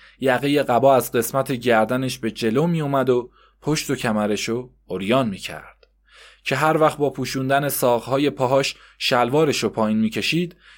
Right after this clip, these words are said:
شکم و چاک نشیمنش نمودار می‌شد.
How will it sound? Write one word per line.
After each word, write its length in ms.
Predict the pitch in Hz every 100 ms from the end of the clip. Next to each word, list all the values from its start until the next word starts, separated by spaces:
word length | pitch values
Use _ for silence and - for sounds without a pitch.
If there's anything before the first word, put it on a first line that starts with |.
| _
شکم 420 | - 135 151 147
و 80 | 135
چاک 420 | 131 156 156 -
نشیمنش 840 | 131 117 - 117 113 110 110 - - _
نمودار 500 | 107 101 101 113 139
می‌شد. 480 | 95 87 - - -